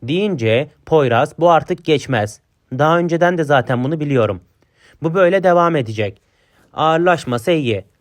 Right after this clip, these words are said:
diyerek olayı geçiştirmişti. Ondan sonra bildiğimiz gibi bir de bugün "Belim ağrıyor." diyerek kendini yere atınca tüm sevenlerini korkuttu.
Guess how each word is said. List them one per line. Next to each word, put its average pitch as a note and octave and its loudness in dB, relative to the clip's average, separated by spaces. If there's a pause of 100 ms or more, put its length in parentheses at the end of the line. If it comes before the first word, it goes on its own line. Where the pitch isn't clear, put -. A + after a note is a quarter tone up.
(460)
diyerek D#3+ 0
olayı E3 2
geçiştirmişti. D#3 -4 (760)
Ondan G3 0
sonra G#2 -2 (260)
bildiğimiz G3 -6
gibi G3 -4
bir F#3 -8
de G3+ -2
bugün C#3+ -6
"Belim F#3 0
ağrıyor." F#3 -2
diyerek F3+ -4
kendini E3+ -4
yere F#3 0
atınca D3 -4
tüm G3 -6
sevenlerini C3 -2
korkuttu. D3 -2